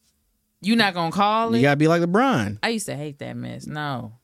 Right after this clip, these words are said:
Speaker 2: Yeah, sell it.
Speaker 1: Quit saying that. Talking about be like LeBron.
Speaker 2: Be like LeBron.
Speaker 1: No, I'm, no, be
Speaker 2: Be
Speaker 1: like,
Speaker 2: like
Speaker 1: be like
Speaker 2: LeBron.
Speaker 1: everybody in the
Speaker 2: B L B.
Speaker 1: N B A. And that's why they're about to get rid of it
Speaker 2: B L L.
Speaker 1: and
Speaker 2: Be
Speaker 1: give
Speaker 2: like
Speaker 1: them,
Speaker 2: LeBron.
Speaker 1: you know, and, and give them fines
Speaker 2: Not a
Speaker 1: for
Speaker 2: B B L.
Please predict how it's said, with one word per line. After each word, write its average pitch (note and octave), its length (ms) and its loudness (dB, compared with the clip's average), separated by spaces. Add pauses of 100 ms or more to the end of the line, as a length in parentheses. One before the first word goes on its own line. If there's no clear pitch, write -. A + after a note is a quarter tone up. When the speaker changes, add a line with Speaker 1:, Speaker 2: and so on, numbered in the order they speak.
Speaker 2:
Yeah, A#2 260 -4
sell C#3 340 0
it. E3+ 220 -4
Speaker 1:
Quit G#4 200 -6
saying F#3+ 400 -8
that. B2+ 180 -10
Talking C#3 160 -8
about A#2+ 120 -6
be B2+ 140 -6
like A#2 180 -8
LeBron. A#2+ 260 0
Speaker 2:
Be F3+ 140 8
like B3 180 4
LeBron. C4+ 120 0 (560)
Speaker 1:
No, A2 60 -6
I'm, C3 260 -12
no, C3+ 360 0
be C3 140 4
Speaker 2:
Be F3+ 60 8
Speaker 1:
like, C4+ 300 4 (140)
Speaker 2:
like F3+ 380 4
Speaker 1:
be F3 200 -2
like F#3+ 40 2
Speaker 2:
LeBron. G#3 300 6
Speaker 1:
everybody D#3 560 0
in F#3 180 2
the F#3+ 100 8 (120)
Speaker 2:
B A3 40 6
L A3 220 6
B. - 60 0
Speaker 1:
N E3 40 4
B D#3 420 4 (140)
A. - 40 -8
And C#3+ 100 -4
that's C#3+ 140 2
why D#3+ 120 0
they're D#3+ 100 0
about D#3 160 -2
to C#3 100 -4
get D3 200 -4
rid D#3 280 0
of D3 180 0
it C3+ 60 2
Speaker 2:
B F#3 260 4
L E3+ 240 6
L. C#3+ 400 4
Speaker 1:
and B2+ 220 -4
Speaker 2:
Be C3 140 6
Speaker 1:
give D#3+ 80 4
Speaker 2:
like D3+ 200 4
Speaker 1:
them, C#3+ 180 2
Speaker 2:
LeBron. C3 340 2
Speaker 1:
you - 40 -2
know, C3+ 260 -4
and, C3+ 280 -8
and C3+ 320 -8
give D3 200 -2
them C#3 200 -4
fines D3 480 -2
Speaker 2:
Not A#2 140 4
a - 20 2
Speaker 1:
for D3+ 60 0
Speaker 2:
B F3 100 4
B F#3 260 4
L. F3 80 6